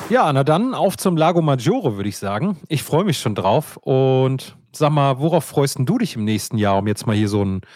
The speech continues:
positiven Abschluss zu bekommen?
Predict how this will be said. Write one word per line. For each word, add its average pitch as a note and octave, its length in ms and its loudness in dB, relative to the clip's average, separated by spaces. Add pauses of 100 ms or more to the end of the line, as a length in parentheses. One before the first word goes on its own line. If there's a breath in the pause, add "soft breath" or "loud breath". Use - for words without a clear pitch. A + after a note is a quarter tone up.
(340 loud breath)
positiven C3+ 640 0
Abschluss - 460 -2
zu B2 80 -4
bekommen? G2+ 560 -4